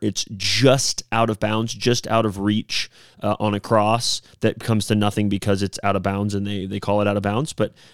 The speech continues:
uh, we were already dangerous minute five. Uh, minute seven,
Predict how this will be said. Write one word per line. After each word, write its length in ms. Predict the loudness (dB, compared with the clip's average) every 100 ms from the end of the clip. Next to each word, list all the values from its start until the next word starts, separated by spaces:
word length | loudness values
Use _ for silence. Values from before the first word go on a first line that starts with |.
| -4
uh, 60 | 2
we 160 | 4
were 140 | 6 6
already 240 | 6 6
dangerous 360 | 4 4 2 0
minute 200 | -2 -2
five. 360 | -2 -2 -6 -10 -20 _ -4
Uh, 180 | 0 2
minute 280 | 4 2 2
seven, 400 | 2 4 4